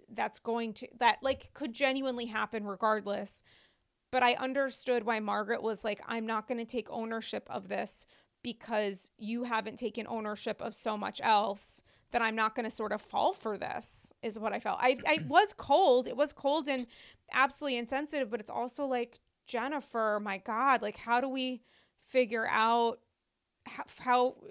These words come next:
Speaker 1: you can get through this? Because it is so wildly hypocritical. It just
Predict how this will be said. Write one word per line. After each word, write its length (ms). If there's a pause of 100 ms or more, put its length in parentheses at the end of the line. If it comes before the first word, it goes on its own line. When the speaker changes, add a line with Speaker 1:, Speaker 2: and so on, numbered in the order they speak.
Speaker 1:
you 220
can 240
get 240
through 220
this? 200
Because 300
it 100
is 200
so 260
wildly 580
hypocritical. 1080 (360)
It 100
just 220